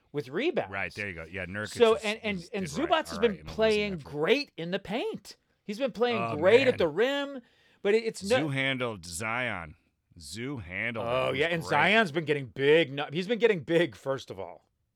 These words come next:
Speaker 1: He loves
Speaker 2: Sure.
Speaker 1: clearly loves his beignets and his, his, uh, fried foods that he's getting in New Orleans, and the team's not happy about it. They, they want him to be smaller. But he,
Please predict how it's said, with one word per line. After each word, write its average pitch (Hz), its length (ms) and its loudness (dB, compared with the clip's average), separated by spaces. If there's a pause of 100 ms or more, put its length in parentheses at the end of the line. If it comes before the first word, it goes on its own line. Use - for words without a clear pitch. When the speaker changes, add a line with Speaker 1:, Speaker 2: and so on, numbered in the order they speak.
(180)
Speaker 1:
He 165 160 -2
loves 165 380 6
Speaker 2:
Sure. 113 100 -2 (240)
Speaker 1:
clearly 233 480 4
loves 175 240 4
his 143 160 -6
beignets 156 920 2
and 123 100 -6
his, 110 340 -10 (560)
his, 127 340 -2
uh, 120 280 4
fried 147 420 2
foods 135 380 -4
that 113 60 -8
he's 117 140 -6
getting 127 220 -4
in 117 60 -10
New 113 60 -6
Orleans, 113 360 -4
and 113 80 -8
the 117 60 -8
team's 185 280 -8
not 143 160 -4
happy 113 320 -4
about 87 220 -14
it. 87 140 -20
They, 117 100 -4
they 131 220 -8
want 143 180 -8
him 127 80 -12
to 110 60 -14
be 110 100 -10
smaller. 117 300 -6 (240)
But 175 120 2
he, 208 280 -2